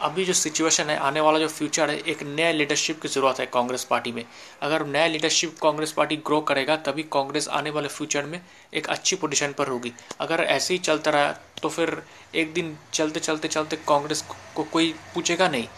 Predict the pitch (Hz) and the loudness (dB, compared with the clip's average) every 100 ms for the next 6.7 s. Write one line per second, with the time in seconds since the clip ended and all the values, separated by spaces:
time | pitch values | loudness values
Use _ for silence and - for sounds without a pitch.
0 | - - - - 151 147 175 180 175 156 | -18 -12 -10 0 0 0 -2 -2 -2 0
1 | 151 - 147 147 143 160 165 - 165 - | -2 0 0 2 2 -2 -4 -6 -4 0
2 | 165 - 147 143 156 147 147 143 180 - | 0 0 2 2 4 2 2 0 -2 -2
3 | 151 135 127 123 113 - - - 165 156 | 0 0 0 -2 -4 -10 -18 -10 -10 0
4 | 170 175 175 160 156 156 156 160 156 123 | 4 4 4 4 4 4 2 2 4 2
5 | 117 123 156 151 160 143 156 151 143 156 | 2 0 -4 2 4 4 4 2 4 2
6 | 127 117 - 131 135 165 156 | 2 0 -2 -4 0 0 0